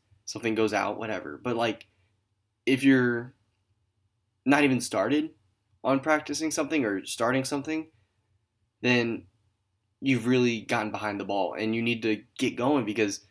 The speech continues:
you need that kick in the butt then. And I need it a lot of times too. I, I'm kinda doing this show because I need a kick in the butt on a couple things that I'm working on. And I think that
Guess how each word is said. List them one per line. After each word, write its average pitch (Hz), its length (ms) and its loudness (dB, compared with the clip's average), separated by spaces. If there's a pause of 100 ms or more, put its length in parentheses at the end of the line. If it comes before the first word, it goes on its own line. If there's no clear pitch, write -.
(420)
you 117 140 -6
need 127 240 2
that 104 320 0 (380)
kick 135 200 -4
in 113 80 -2
the 98 60 -2
butt 98 340 -2
then. 80 280 -10 (400)
And 117 420 0 (140)
I 117 140 2
need 131 180 2
it 135 120 0
a 131 60 -2
lot 135 180 0
of 135 60 -4
times 139 260 -4
too. 165 220 -2
I, 92 140 -4 (680)
I'm 117 100 -6
kinda 190 220 0
doing 165 200 4
this 156 120 0
show 170 180 0
because 120 260 -2
I 107 60 -2
need 110 160 -2
a 107 60 -2
kick - 180 -10
in 107 60 -2
the 95 80 -4
butt 104 340 0 (300)
on 104 140 -2
a 107 40 -6
couple 107 260 -4
things 117 300 -2
that 95 100 -4
I'm 98 100 -4
working 110 300 -6
on. 80 240 -14 (800)
And 117 400 -2 (1600)
I 147 80 4
think 170 280 2
that 127 320 2